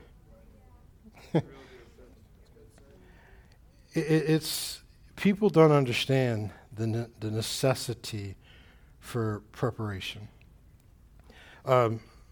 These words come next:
let's go. How, how do we do that? Lord have mercy.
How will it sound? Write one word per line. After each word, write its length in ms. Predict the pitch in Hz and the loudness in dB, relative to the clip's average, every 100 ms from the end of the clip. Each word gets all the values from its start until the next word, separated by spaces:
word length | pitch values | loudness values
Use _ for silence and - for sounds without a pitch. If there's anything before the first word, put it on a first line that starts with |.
| - - | -20 -12
let's 220 | - 135 - | -4 -4 2
go. 320 | 151 135 120 - - - - - - - - - _ - - _ _ - - - - | 4 4 0 -10 -20 -20 -20 -20 -20 -20 -20 -20 _ -20 -20 _ _ -20 -20 -20 -20
How, 380 | - 127 160 - | -14 -12 -12 -10
how 220 | 143 202 | -10 -10
do 180 | - 92 | -10 -16
we 140 | 90 | -16
do 260 | 90 120 143 | -12 -10 -8
that? 320 | 104 101 80 - - | -8 -8 -12 -16 -10
Lord 300 | 110 139 135 | -6 -4 -4
have 140 | 107 | -6
mercy. 400 | 92 87 - 98 | -8 -12 -14 -16